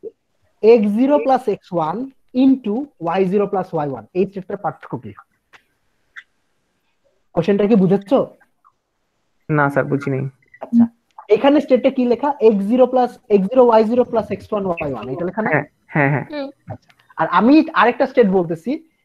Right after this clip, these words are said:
Speaker 1: যে X zero plus X one bracket, within bracket, X zero plus X one into, into মানে tensor product আর কি।
Speaker 2: হ্যাঁ।
Speaker 3: আচ্ছা।
Speaker 1: within bracket, ওয়াই zero plus ওয়াই ওয়ান।
Speaker 3: হুম।
Speaker 1: ঠিক আছে?
Speaker 2: আচ্ছা,
Speaker 1: তো
Speaker 2: difference হচ্ছে sir ওইটা,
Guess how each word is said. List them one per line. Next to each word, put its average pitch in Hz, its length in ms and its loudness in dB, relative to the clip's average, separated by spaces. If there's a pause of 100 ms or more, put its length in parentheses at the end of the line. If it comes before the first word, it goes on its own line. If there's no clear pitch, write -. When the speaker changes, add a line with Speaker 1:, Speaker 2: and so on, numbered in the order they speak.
(260)
Speaker 1:
যে 160 520 -6 (100)
X 202 280 4
zero 269 260 0
plus 233 360 0
X 185 200 -2
one 180 240 -4
bracket, 165 420 -4 (220)
within 175 360 -2
bracket, 165 320 -2 (180)
X 156 200 -2
zero 196 180 2
plus 190 260 -4
X 165 160 -8
one 233 200 -2 (300)
into, 220 400 2 (400)
into 196 180 0
মানে 202 180 2
tensor 190 280 2
product 156 300 -4
আর 127 160 -6
কি। 247 120 -10 (280)
Speaker 2:
হ্যাঁ। 160 300 -4
Speaker 3:
আচ্ছা। 214 360 -4
Speaker 1:
within 220 180 0
bracket, 185 340 -2 (160)
ওয়াই 170 200 0
zero 185 200 0
plus 160 260 -2
ওয়াই 120 160 -8
ওয়ান। 104 140 -12 (1120)
Speaker 3:
হুম। 269 260 -12 (680)
Speaker 1:
ঠিক 165 120 -8
আছে? 220 240 -10 (560)
Speaker 2:
আচ্ছা, 202 200 4
Speaker 1:
তো 185 60 2
Speaker 2:
difference 220 380 2
হচ্ছে 240 180 2
sir 226 200 0
ওইটা, 180 260 -2